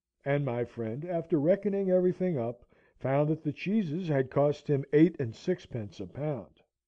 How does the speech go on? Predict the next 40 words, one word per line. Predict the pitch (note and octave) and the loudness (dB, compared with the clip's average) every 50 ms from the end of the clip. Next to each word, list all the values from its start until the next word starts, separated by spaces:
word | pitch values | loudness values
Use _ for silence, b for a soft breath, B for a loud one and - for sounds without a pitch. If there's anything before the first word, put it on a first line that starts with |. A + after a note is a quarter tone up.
| _ _ _ _ _ _ _ _ _ _ _ _ _ _ _ | _ _ _ _ _ _ _ _ _ _ _ _ _ _ _
He | - D3 D#3 | -2 -2 -2
said | - - E3+ E3+ D3+ | 0 0 0 0 2
he | B2 E3+ F#3 | 2 0 0
dearly | C#3+ A2 A2 D#3 F3 F#3 F3+ F3 D#3+ D3 | -2 2 6 6 8 8 8 8 6 6
loved | C#3 D#3 F3 D#3+ B2 B2 | 6 6 4 4 2 -2
a | A#2 | -4
bit | A2+ C#3+ E3+ C#3+ | -2 0 2 2
of | C3 C3 | 2 0
cheese, | - - F#3 F#3+ D#3+ B2+ A2+ G#2+ G2+ - - _ _ _ _ _ _ _ | 0 -2 -2 0 0 0 0 -2 -6 -12 -18 _ _ _ _ _ _ _
but | - B2 B2 | -6 -2 2
it | D#3 D#3+ - | 2 2 2
was | C#3 D3+ D#3 D3+ B2+ G#2 | 4 4 4 4 2 0
beyond | G2 A#2+ A2+ A2+ C#3 D3+ C3+ A2+ G2+ F#2+ - | -2 -4 -2 -2 0 -2 -2 -2 -6 -8 -6
his | C#3 B2 G2+ G2 | -6 -6 -6 -8
means, | A2 A#2+ B2+ A#2 F#2 E2 E2 - - _ _ _ _ _ _ _ _ _ _ | -8 -8 -8 -8 -8 -10 -14 -18 -20 _ _ _ _ _ _ _ _ _ _
so | - - D#3 D#3+ E3+ F#3 E3+ - | -6 -2 0 2 2 0 0 -2
he | B2 B2+ D#3 | 0 0 0
determined | E3+ D#3 F#3 D#3+ - E3+ F3 E3+ E3+ E3+ - | 2 0 -2 0 2 2 4 4 2 2 2
to | F3 | 2
get | D#3+ C#3+ D3+ E3 - | 4 4 4 4 4
rid | C3+ C3 B2 G#2 | 2 0 0 0
of | G#2+ F#2+ F2+ | -4 -8 -8
them. | F2+ E2+ E2 - _ _ _ _ _ _ _ _ _ _ _ _ _ _ _ _ _ _ | -12 -14 -14 -16 _ _ _ _ _ _ _ _ _ _ _ _ _ _ _ _ _ _
He | - - G3+ | -4 -2 -2
threw | F3+ - - G#3 A#3 A#3+ | -2 0 0 2 2 4
them | A3+ G#3 F3+ | 4 4 4
into | F#3+ F#3 - D#3+ | 4 4 2 0
the | D3 C#3 C#3 | 0 0 0
canal, | - - C3 C3 D3 D3+ C#3 A#2+ B2 A#2+ A#2 - _ _ _ _ _ _ _ | -2 -2 0 0 0 0 -2 -2 -6 -8 -12 -14 _ _ _ _ _ _ _
but | - F3 F#3+ D3+ | -4 -2 0 2
had | D3+ - D#3+ D#3+ | 2 2 2 2
to | - - | 0 -4
fish | - - F3 F3 - - | -2 0 0 0 0 -2
them | D3+ C3+ | -4 -4
out | C3+ C#3 D#3 E3+ F3 | -4 -2 -2 0 0
again, | C#3+ A#2+ G#2 A2 G#2 F#2 E2+ D#2+ D#2+ | 0 0 -2 -4 -8 -8 -10 -12 -6
as | F#2 - C#3+ C#3 A2+ | -4 -2 -2 -2 -2
the | A#2 A#2+ | -6 -8
bargemen | A2 G2+ A2+ C#3+ E3+ E3+ D#3 C3 A#2 A2+ G#2+ G#2 G2+ | -6 -2 -2 0 2 2 0 0 -2 -6 -8 -8 -10
complained. | - - G#2 F#2 - - C3+ C3+ C3 G#2+ F2 E2+ D#2+ | -10 -12 -12 -12 -6 -4 -2 -2 -2 -4 -6 -10 -14